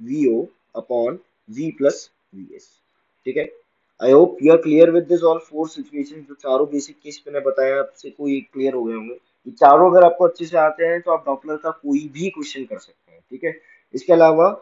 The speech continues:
इसके अंदर अपने को दो चीजें और पढ़नी है, थोड़ा सा अपन ध्यान देंगे। एक important point है कि अगर जो source है, जो source है, source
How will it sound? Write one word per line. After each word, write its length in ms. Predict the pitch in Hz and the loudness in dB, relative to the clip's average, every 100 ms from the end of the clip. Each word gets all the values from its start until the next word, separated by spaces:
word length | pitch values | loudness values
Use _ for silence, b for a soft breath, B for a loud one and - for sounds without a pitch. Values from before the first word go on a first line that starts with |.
| _ _ 135 | _ _ -20
इसके 220 | - 185 | 2 2
अंदर 200 | 180 185 | 6 2
अपने 160 | 175 | 2
को 80 | 190 | -2
दो 160 | 175 185 | 0 0
चीजें 260 | 185 185 | -2 -2
और 220 | 170 165 165 | 2 2 -2
पढ़नी 300 | 139 127 117 | -8 -10 -14
है, 80 | 127 | -18
थोड़ा 360 | _ _ 131 135 | _ _ -6 -4
सा 120 | 147 | -4
अपन 160 | 143 139 | -6 -6
ध्यान 240 | 123 127 | -6 -6
देंगे। 300 | 117 117 147 _ | -10 -10 -14 _
एक 120 | 143 _ _ _ _ _ - | -18 _ _ _ _ _ -14
important 500 | 139 147 160 190 185 | -4 0 2 0 0
point 280 | 165 139 120 | 0 0 -4
है 100 | 117 - b b _ _ 170 | -10 -12 b b _ _ 4
कि 60 | |
अगर 300 | 170 156 190 - _ _ _ _ _ _ _ _ | 6 6 4 2 _ _ _ _ _ _ _ _
जो 160 | 117 180 | 0 0
source 420 | 185 190 202 190 131 | 2 6 6 6 -2
है, 260 | 104 - _ _ _ _ _ _ _ _ - | -4 -10 _ _ _ _ _ _ _ _ -8
जो 140 | 151 | -8
source 440 | 160 170 175 175 131 | -4 0 2 2 0
है, 340 | 131 135 - _ _ _ _ _ _ _ _ | 0 -2 -8 _ _ _ _ _ _ _ _
source 360 | - 160 185 | -2 2 2